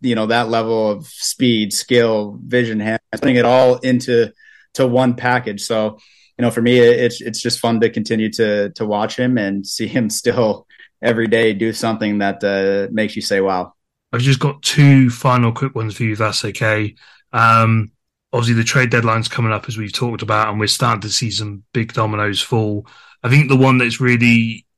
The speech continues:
Speaker 2: fascinated me, obviously, Tarasenko went to the Rangers, but I think the Leafs getting Ryan O'Reilly, obviously, he scored a hat trick, um, this, this week. People call him the factor for a reason. I think he's probably the piece the Leafs needed, because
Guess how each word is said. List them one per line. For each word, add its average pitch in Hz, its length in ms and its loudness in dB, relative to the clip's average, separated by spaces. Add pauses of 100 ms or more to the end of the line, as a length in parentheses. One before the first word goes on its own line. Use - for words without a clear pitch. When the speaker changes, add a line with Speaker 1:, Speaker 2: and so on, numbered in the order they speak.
(120)
Speaker 2:
fascinated 120 640 -4
me, 117 160 2
obviously, 110 240 -4
Tarasenko 113 580 -4
went 110 300 -8
to 110 360 -4
the 110 100 -4
Rangers, 110 520 2 (440)
but 123 80 -2
I 117 80 2
think 131 220 2
the 120 100 0
Leafs 123 300 4
getting 117 300 -4
Ryan 113 280 -2
O'Reilly, 110 500 0
obviously, 107 200 -8
he 101 60 -12
scored 110 280 -4
a - 20 -6
hat 117 200 -2
trick, - 460 -8 (300)
um, 107 240 -4
this, 110 280 -4
this 110 220 -2
week. 120 380 2 (380)
People 127 280 2
call 127 220 4
him 117 100 4
the 110 80 2
factor 120 380 -2
for 117 180 -6
a 113 40 -2
reason. 120 360 2
I 123 300 2
think 127 260 0
he's 120 200 0
probably 117 440 -4
the 104 140 -10
piece 113 380 -2
the - 120 -6
Leafs 113 300 0
needed, 113 340 2
because 110 480 -6